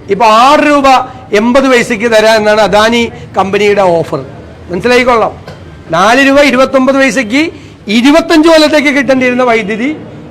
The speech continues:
ഇപ്പൊ ആറ് രൂപ എൺപത് പൈസയ്ക്ക് തരാമെന്ന് ഓഫർ. ഇപ്പോ എന്താണ്, വൈ-, ഈ കരാർ പുനഃസ്ഥാപിക്കാൻ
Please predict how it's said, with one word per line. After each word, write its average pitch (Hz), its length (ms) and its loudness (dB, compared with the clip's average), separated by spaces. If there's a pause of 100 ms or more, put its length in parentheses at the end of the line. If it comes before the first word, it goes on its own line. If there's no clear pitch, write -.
ഇപ്പൊ 196 160 0
ആറ് 277 320 2
രൂപ 294 160 2
എൺപത് 262 340 2
പൈസയ്ക്ക് 254 340 -2
തരാമെന്ന് 226 520 2 (240)
ഓഫർ. 180 380 -2 (640)
ഇപ്പോ 170 200 0 (280)
എന്താണ്, 254 500 0 (220)
വൈ-, 196 280 0
ഈ 254 360 0
കരാർ 240 340 4
പുനഃസ്ഥാപിക്കാൻ 247 960 0